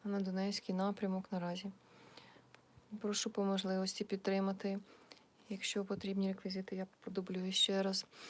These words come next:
Напишіть, будь ласка. Е,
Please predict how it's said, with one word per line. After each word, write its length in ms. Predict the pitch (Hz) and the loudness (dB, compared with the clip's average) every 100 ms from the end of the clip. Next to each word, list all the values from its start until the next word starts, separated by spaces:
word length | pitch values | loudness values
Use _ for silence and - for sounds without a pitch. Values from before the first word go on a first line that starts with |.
| - - - - - | -16 -18 -20 -20 -6
Напишіть, 520 | 196 190 196 - 202 | -4 0 0 2 0
будь 160 | 196 185 | -2 -2
ласка. 500 | 180 190 - 180 185 - - - - - - - - - - - - - | 0 0 -2 -4 -6 -10 -20 -20 -20 -20 -20 -20 -20 -20 -20 -18 -10 -6
Е, 140 | 190 | -6